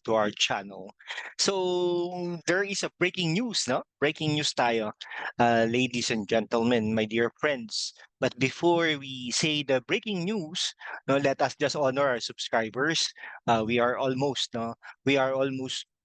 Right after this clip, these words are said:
um, we are almost there. So five thousand subscribers,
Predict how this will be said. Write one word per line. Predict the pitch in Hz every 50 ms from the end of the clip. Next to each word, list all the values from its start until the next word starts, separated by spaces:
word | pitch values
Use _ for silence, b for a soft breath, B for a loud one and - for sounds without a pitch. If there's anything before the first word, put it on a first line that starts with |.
| _ - -
um, | 127 123 120 117 113 110 110 110 113 113 110 107 104 107 107 107 - _ _ _ _ _ _ _ -
we | 139 143 139
are | 131 131 135
almost | 135 135 135 131 123 - 131
there. | 139 139 131 113 104 98
So | - 120 113
five | - 127 127 117 _
thousand | - 123 117 120 - 123 117 -
subscribers, | 127 - - - - 117 107 107 - 117 117 113 - -